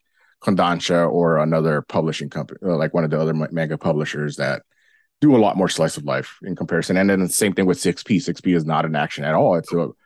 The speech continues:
Speaker 1: music, it's a music sh-, <laughs> it's a music-based one, and it, and it's a music, it's not like a music battle where they're fighting each other. It's just a, um, it's just a, again,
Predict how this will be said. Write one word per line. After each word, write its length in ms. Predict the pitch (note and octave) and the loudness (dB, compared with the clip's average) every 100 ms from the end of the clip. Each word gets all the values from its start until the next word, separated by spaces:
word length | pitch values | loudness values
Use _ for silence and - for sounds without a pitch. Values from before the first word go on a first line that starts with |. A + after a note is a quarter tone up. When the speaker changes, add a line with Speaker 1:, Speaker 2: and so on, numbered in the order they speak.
| _ A2+ | _ 2
Speaker 1:
music, 300 | F#3+ G#3+ - - - | 4 4 -2 -12 -2
it's 160 | G#2+ | 2
a 40 | A2+ | 4
music 340 | G2+ C#3+ A#2+ - | 6 6 4 -2
sh-, 160 | - G2+ E2 G#2+ B3+ - | -6 -4 -4 0 0 -2
<laughs> 440 | _ _ _ _ | _ _ _ _
it's 240 | A#2 A2 B2 | 4 4 4
a 60 | |
music-based 720 | G#2+ G#2+ A2+ F2 E2 A#2 D3+ G#2 | 6 6 4 2 2 4 4 2
one, 240 | F#2 F#2 | 2 2
and 360 | F#2 F2+ F2 F2 | 2 2 2 0
it, 180 | - F#2+ - _ | -2 -6 -8 _
and 100 | A2 | 2
it's 140 | G2+ A2+ | 4 4
a 20 | |
music, 280 | G#2 G2+ G#2 | 4 4 2
it's 160 | G#2 | 2
not 100 | A2 | 4
like 140 | G2 F#2+ | 2 2
a 20 | |
music 340 | F#2+ G2 E2+ | 2 2 2
battle 260 | D#2+ F2+ F2+ | 2 4 4
where 100 | E2+ | 4
they're 100 | D#2+ | 0
fighting 360 | - A2+ A2 F#2+ | 0 0 2 2
each 160 | F2 | 0
other. 300 | F2 D#2+ F2 F2 _ _ _ _ | 0 0 0 -4 _ _ _ _
It's 120 | G2+ - | -6 0
just 180 | G2 | 2
a, 320 | - F2 D#2+ - G2 | 4 4 2 0 0
um, 400 | F2 E2 D2 D2 - _ _ | 2 4 2 -4 -12 _ _
it's 140 | F#2+ | -2
just 180 | G2+ F#2+ | 0 2
a, 60 | F#2+ D#2 F#2 | 2 0 0
again, 300 | F2+ E2+ | 2 2